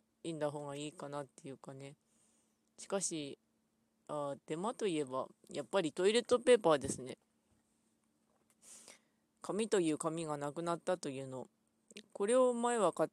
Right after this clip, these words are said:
ろうかなって思ってたら、もう一週間以上が経過したんですけど、ついでだし今語ろうと思います。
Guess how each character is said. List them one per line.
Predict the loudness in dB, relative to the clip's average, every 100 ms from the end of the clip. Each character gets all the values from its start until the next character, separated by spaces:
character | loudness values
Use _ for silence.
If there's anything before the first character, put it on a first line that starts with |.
| 2
ろ | 4
う | 2
か | 2
な | 2 0
っ |
て | 0
思 | -2 -4
っ |
て | -6 -6
た | -4
ら、 | -4
も | -4 -4
う |
一 | -4
週 | -2 0
間 | 2 2
以 | 0
上 | -2
が | 0
経 | 0 2
過 | 0
し | 0
た | -4
ん | -4
で | -8
す | -8
け |
ど、 | -10 -12 -14 -18 -18 -18 -20 _ -20 _ _ _ _ _ _ _ _ _ -8
つ | -6
い |
で | -2
だ | -2 -2
し | -2
今 | -2 0
語 | 0
ろ | 0 0 0
う |
と | -4
思 | -6
い | -8
ま | -8
す。 | -8 -8